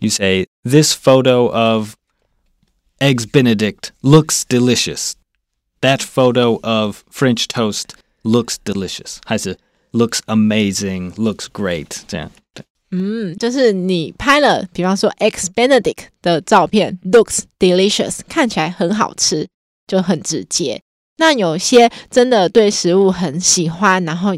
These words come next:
Speaker 2: 也有很大的兴趣跟热忱的人，他会拍很多很好看的，呃，食物的照片放在他的，呃，YouTube 频道或者是I G账号里面。我们会把这样的一个频道怎么称呼呢？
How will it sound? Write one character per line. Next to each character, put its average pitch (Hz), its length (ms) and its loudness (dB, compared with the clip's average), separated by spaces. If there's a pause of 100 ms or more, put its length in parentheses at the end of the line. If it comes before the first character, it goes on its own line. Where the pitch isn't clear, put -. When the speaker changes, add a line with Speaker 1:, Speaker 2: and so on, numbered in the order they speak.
Speaker 2:
也 190 100 0
有 190 140 4
很 185 240 -4
大 180 240 0
的 131 120 -4
兴 196 240 0
趣 196 140 -2
跟 185 200 0
热 202 160 4
忱 151 220 -4
的 147 180 -4
人， 117 200 -4
他 - 180 -4
会 214 180 4 (300)
拍 233 200 0
很 208 200 0
多 185 160 0
很 196 240 0
好 269 200 0
看 208 220 0
的， 143 260 -2 (220)
呃， 151 340 -4
食 - 200 0
物 185 100 0
的 160 100 -2
照 180 240 2
片 175 260 -2
放 170 160 -2
在 170 140 -2
他 180 200 -4
的， 156 280 -2 (160)
呃， 185 140 0
YouTube 208 320 0
频 170 240 -2
道 202 260 0
或 185 120 -2
者 170 100 0
是 175 100 -6
I 180 200 0
G 196 160 -6
账 196 240 0
号 196 200 0
里 143 140 -10
面。 165 320 -4
我 175 100 -6
们 185 120 0
会 320 200 6
把 170 180 2
这 220 140 0
样 208 100 0
的 156 100 -2
一 156 40 -4
个 165 100 -4
频 160 320 -6
道 180 200 4 (260)
怎 175 100 -4
么 175 80 0
称 196 240 0
呼 202 160 2
呢？ 175 340 -2